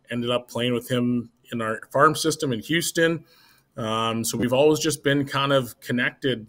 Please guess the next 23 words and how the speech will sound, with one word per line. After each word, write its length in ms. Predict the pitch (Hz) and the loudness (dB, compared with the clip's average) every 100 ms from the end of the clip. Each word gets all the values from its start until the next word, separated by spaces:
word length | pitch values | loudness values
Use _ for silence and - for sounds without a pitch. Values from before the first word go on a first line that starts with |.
| - | -8
you 120 | 123 | -6
know, 100 | 113 | -6
throughout 320 | - 131 131 | -2 2 2
our 120 | 117 | 2
hockey 320 | 113 135 131 | -2 -4 -6
careers. 420 | 117 113 117 131 120 | -8 -4 0 0 -2
And, 180 | 107 - - - - | -6 -10 -20 -20 -16
and 80 | - | -6
now 220 | 110 120 | 0 0
here 200 | 117 120 | 0 0
we 80 | 127 | 2
are 160 | 120 123 | 4 2
again 420 | 117 117 139 127 | 0 -2 -2 -2
in, 280 | 110 107 - - | -4 -6 -10 -10
in 100 | 117 | -8
the 80 | 110 | -4
J 200 | 117 120 | -2 -2
P 200 | 123 120 | -2 -2
H 160 | 113 | -2
L, 220 | 113 135 131 | -2 0 0
and 200 | 107 107 _ _ | -4 -8 _ _
he's, 300 | - 113 107 | -8 -6 -2
uh, 220 | 117 110 | 0 0